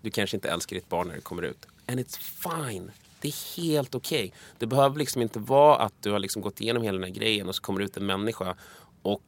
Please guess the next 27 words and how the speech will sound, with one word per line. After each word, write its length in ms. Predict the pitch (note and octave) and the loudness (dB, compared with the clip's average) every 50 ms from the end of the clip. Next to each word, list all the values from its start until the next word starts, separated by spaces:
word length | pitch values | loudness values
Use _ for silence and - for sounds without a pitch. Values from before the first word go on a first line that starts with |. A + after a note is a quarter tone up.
| - | -4
som 440 | - - G#2+ G2 F#2+ F#2+ F#2+ F#2 - - - | -2 0 2 2 2 2 0 -2 -4 -8 -8
en 460 | - F#2+ G2 F#2+ F#2+ F#2+ F#2 F#2 F#2 G2 | -6 -4 -4 -4 -4 -4 -6 -6 -8 -6
kompis 480 | - - A#2+ A2+ - - - G2 - | -2 0 0 0 0 -2 -4 -6 -4
till 120 | - F2+ E2 | -6 -6 -6
oss 240 | E2 - - - - _ - | -6 -8 -8 -8 -10 _ -12
satt 260 | - - F2+ E2+ - - - | -6 -4 -4 -4 -6 -8 -14
uppe 240 | F#2 - _ - F2+ | -16 -14 _ -10 -8
hela 200 | F2 F#2 F#2 F#2+ | -6 -4 -4 -4
natten 540 | F#2+ G2+ G2+ - - _ - G2 F#2 F#2 - | -4 -6 -8 -10 -14 _ -12 -10 -10 -10 -10
och 80 | F#2 | -8
bara 140 | F2+ - - - _ | -8 -8 -8 -10 _
älskade 500 | - G2 F#2+ F#2 F#2 - - - - - | -6 -4 -4 -4 -6 -8 -10 -10 -10 -10
sitt 240 | - - - - - | -10 -10 -12 -10 -8
barn. 260 | - G#2 - - - - - - - _ _ _ _ | -8 -6 -6 -8 -8 -12 -18 -20 -20 _ _ _ _
Det 100 | - G#2 | -2 -2
gjorde 260 | G2+ G2+ F#2+ F#2 G#2+ | 0 0 -2 -2 -2
inte 220 | G#2 F#2+ - - - | -2 -4 -4 -6 -10
min 120 | E2 F2+ | -12 -12
fru. 200 | - - - F2+ - | -10 -8 -8 -8 -6
Hon 120 | F#2+ F#2+ F#2+ | -6 -6 -4
kände 300 | - G2 F#2+ F#2 F#2+ - | -2 -2 -2 -4 -4 -6
inte 280 | - F2+ F2 E2 - - | -6 -6 -6 -6 -8 -10
det. 60 | D#2 | -8
Hon 160 | E2+ F#2+ G2+ | -6 -4 -4
var 60 | F#2 | -4
skräckslagen, 680 | F#2 - - F#2 - - - - A2 G2+ F#2+ F#2 - - | -4 -4 -6 -8 -10 -8 -4 -2 -2 -2 -2 -4 -8 -10
liksom. 280 | - - - - - | -12 -10 -10 -10 -10